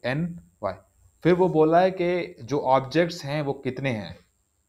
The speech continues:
वो बोला है पहले एम थे फिर एन थे, पहले एम थे फिर एन थे, जो कि बाद में कितने बनेंगे, एम प्लस एन, उनका एडिशन करेंगे,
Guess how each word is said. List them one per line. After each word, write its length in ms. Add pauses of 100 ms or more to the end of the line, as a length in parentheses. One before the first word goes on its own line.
(680)
वो 100
बोला 180
है 60
पहले 300
एम 180
थे 140
फिर 140
एन 280
थे, 180 (1000)
पहले 420 (520)
एम 200
थे 120
फिर 180
एन 220
थे, 200
जो 160
कि 480 (320)
बाद 500
में 80
कितने 240
बनेंगे, 320
एम 220
प्लस 440
एन, 200 (680)
उनका 720
एडिशन 340
करेंगे, 340